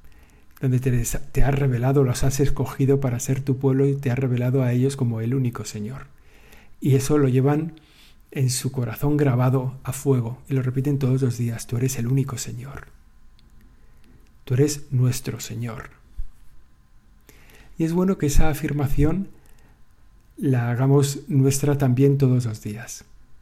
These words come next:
Cuando las cosas vienen bien dadas, cuando las cosas nos han encajado, el plan ha salido bien, el, el, lo que teníamos que hacer ha salido redondo, lo que, el proyecto que nos hemos planteado, lo que sea,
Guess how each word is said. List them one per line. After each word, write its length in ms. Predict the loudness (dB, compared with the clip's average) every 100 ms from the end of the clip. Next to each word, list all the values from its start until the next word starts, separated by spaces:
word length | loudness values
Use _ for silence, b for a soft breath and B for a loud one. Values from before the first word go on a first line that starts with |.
| -20 _ -20 -20 -20 b b b b -10
Cuando 200 | -6 -4
las 180 | -6 -4
cosas 320 | -2 0 0
vienen 360 | 2 4 4
bien 280 | 4 4 2
dadas, 540 | 0 -2 -4 -8 -12 -18 -20 -20 -20 -20 -18 -18 -20 -20 -20 -20
cuando 200 | -10 -8
las 160 | -8 -8
cosas 260 | -4 -2
nos 140 | -2 -2
han 100 | -2
encajado, 640 | -2 -6 -6 0 0 0
el 100 | 0
plan 240 | -2 -2
ha 60 | -2
salido 380 | -4 -4 -4 -4
bien, 500 | -2 0 0 0 -4 B B B B B -16
el, 320 | -10 -6 -6 -6
el, 380 | -6 -4 -6 -10 -20 -20 -12
lo 140 | -8
que 100 | -6
teníamos 420 | -4 -2 -2 -2 -6
que 120 | -8
hacer 360 | -2 0 0
ha 60 | 0
salido 380 | -2 0 0 -2
redondo, 640 | -4 0 0 2 2 0 B B B B -8
lo 200 | -4 -2
que, 220 | -2 -2
el 80 | -2
proyecto 380 | -4 -4 -2 -2
que 60 | 0
nos 140 | 0
hemos 200 | 0 -2
planteado, 500 | -2 -2 0 0 2
lo 100 | 0
que 100 | -2
sea, 380 | 0 2 0